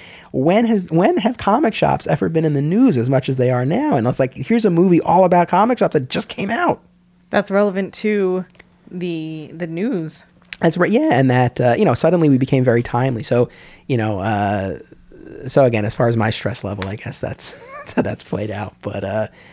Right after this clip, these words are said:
Speaker 1: no, it's been a, it's been a great release. I love, and again, the response has just been tremendous. So, uh, I appreciate it. And I thank you for, uh, answering all these questions and being part of this episode. Uh,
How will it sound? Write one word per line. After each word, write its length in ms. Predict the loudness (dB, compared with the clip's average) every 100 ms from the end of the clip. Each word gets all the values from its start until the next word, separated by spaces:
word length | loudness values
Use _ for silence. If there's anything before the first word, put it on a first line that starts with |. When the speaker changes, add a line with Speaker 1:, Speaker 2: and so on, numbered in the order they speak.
| -2
Speaker 1:
no, 160 | 2 2
it's 120 | 4
been 120 | 2
a, 180 | 4 2
it's 260 | -2 -4
been 160 | -2 -2
a 40 |
great 200 | 2 2
release. 300 | 2 0 -2
I 60 | -2
love, 240 | 0 0 2
and 120 | 0
again, 220 | 0 -2
the 80 | -4
response 400 | -4 -2 -2 -4
has 120 | -6
just 180 | -6 -6
been 120 | -8
tremendous. 500 | -8 -6 -6 -8 -12
So, 320 | -12 -12 -12
uh, 320 | -10 -12 -12 -12
I 80 | -14
appreciate 500 | -12 -12 -12 -14 -14
it. 120 | -16 _ _ _ _ _ _ _ -20 -20 _ _ _ _ -6
And 100 | -4
I 60 | 0
thank 260 | 0 2
you 160 | 2 2
for, 460 | 2 2 2 2
uh, 240 | 0 -2 -4
answering 360 | -4 -6 -6 -6
all 140 | -6
these 140 | -8
questions 500 | 0 0 2 2 2
and 160 | 0 0
being 180 | -2 -4
part 220 | -4 -6
of 60 | -6
this 140 | -6
episode. 640 | -6 -4 0 2 2 0 -4 -20 -20 _ _ -14
Uh, 600 | -8 -6 -4 -6 -8